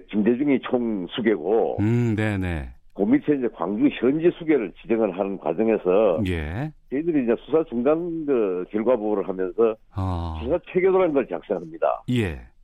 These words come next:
Speaker 1: 그게 이제 그 광주 수계가 들어가는 과정에
Speaker 2: 음.
Speaker 1: 사실상의 뭐 광주의 그 민중항쟁은, 어, 수계나 무슨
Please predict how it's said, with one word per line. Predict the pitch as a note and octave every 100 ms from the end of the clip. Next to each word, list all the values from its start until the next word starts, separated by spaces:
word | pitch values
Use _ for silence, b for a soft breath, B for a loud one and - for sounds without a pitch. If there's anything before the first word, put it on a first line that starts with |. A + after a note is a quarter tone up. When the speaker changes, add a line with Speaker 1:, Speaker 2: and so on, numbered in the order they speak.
| - - - -
Speaker 1:
그게 | - C3 D#3 C#3+
이제 | G#2+ G#2+
그 | E2 F2+ D#2 C#2 C2+ C2
광주 | D2+ G#2+ A2+ -
수계가 | C3 A2+ F#2
들어가는 | - F2+ G2+ G#2+
과정에 | G#2 E2+ F#2 A2 A2 G#2+ D2+ G#2+
Speaker 2:
음. | G#2 G2+ F2 D2 C2 - - -
Speaker 1:
사실상의 | A2+ C3 F#3 G3+ F#3+ C#3+
뭐 | B2
광주의 | - F#2+ A#2+ C3+ D3 B2
그 |
민중항쟁은, | G#2 F#2 G#2 B2 A#2 A#2 B2 A2+ D#2+ - b b b b -
어, | E2+ D#2+ E2 -
수계나 | F3+ F3 B2
무슨 | F#2 G2 F2+